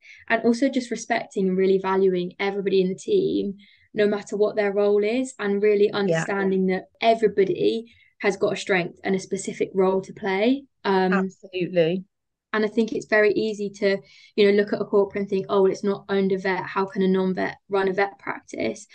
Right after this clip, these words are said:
Speaker 1: But if you're running vet practices on that scale, you're gonna need people with a more business mind, because the thing is,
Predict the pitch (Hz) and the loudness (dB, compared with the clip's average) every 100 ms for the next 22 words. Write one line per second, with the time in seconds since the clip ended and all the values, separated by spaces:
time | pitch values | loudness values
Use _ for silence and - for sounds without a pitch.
0 | - - - 220 226 226 269 247 240 233 | -20 -20 -4 0 0 2 4 4 4 2
1 | 226 233 - 233 - 208 190 190 190 190 | 2 -4 -4 -8 -10 -8 0 2 2 -2
2 | - - 214 208 196 - 208 214 - 208 | -6 -6 -2 0 0 2 2 2 0 2
3 | 240 254 220 233 233 226 226 226 196 190 | 4 4 4 0 0 -2 -4 0 0 0
4 | 185 196 190 208 190 190 185 185 - - | -2 -2 -2 0 0 0 -6 -8 -18 -8
5 | 214 220 - 170 190 - - - - 220 | -4 -4 -4 -6 -8 -10 -20 -8 -4 2
6 | 226 226 - 220 240 247 226 180 208 220 | 2 2 -6 -4 4 6 6 4 -2 -4